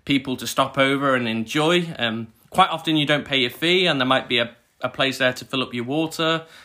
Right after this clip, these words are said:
to drain your water, to get rid of your toilet waste. There might be electric hookup points there. They might be free, or it might be maybe one or two euros. They're great car parks to go and enjoy, and having a motorhome or a camper van in France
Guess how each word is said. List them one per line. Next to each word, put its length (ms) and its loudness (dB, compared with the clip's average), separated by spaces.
to 120 -6
drain 600 4
your 120 -4
water, 400 -2
to 80 -8
get 140 -8
rid 100 -6
of 80 -4
your 100 -6
toilet 380 0
waste. 460 0
There 80 0
might 240 2
be 80 0
electric 440 0
hookup 360 -2
points 300 -4
there. 160 0
They 160 -4
might 260 0
be 100 -10
free, 460 0
or 240 0
it 80 -6
might 180 0
be 240 -4
maybe 240 -2
one 200 -4
or 100 -4
two 180 -6
euros. 680 2
They're 280 4
great 360 4
car 240 6
parks 380 2
to 100 -6
go 180 2
and 100 2
enjoy, 600 0
and 160 0
having 220 4
a 40 2
motorhome 540 0
or 160 2
a 60 0
camper 360 0
van 440 -4
in 100 -2
France 600 -2